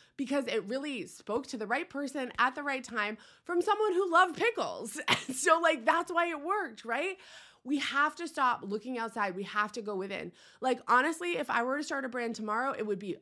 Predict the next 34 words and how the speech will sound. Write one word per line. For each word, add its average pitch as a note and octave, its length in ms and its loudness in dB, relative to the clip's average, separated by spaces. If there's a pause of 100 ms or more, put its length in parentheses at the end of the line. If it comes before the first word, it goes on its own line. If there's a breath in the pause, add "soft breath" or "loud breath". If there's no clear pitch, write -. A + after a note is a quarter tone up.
either E3 280 -4
bright D#3 380 0
colors, C#4 540 -2 (120)
as F3 100 -6
I D#3+ 100 -2
look E3+ 240 -4
at - 80 -6
all F#3+ 80 -2
the G3+ 80 -4
colorful G3 380 -6
clothes F#3 260 -6
around D#3+ 140 -2
my D#3+ 80 -2
room. D#3 260 -4 (400 loud breath)
It G#3+ 100 -2
would A3 160 2
probably G3+ 240 -2
be E3+ 120 -4
prints, C4+ 520 -4 (260 soft breath)
and A3+ 120 2
it A3 80 2
would A3 100 2
be G3+ 100 -4
a F3 60 -2
lot E3 200 -2
of F3 100 -8
black - 400 -8
because F#3 220 -10
I - 80 -12
wear D#3+ 140 -8
a - 60 -8
lot D#3+ 200 -6
of G3+ 120 -8
black. - 380 -10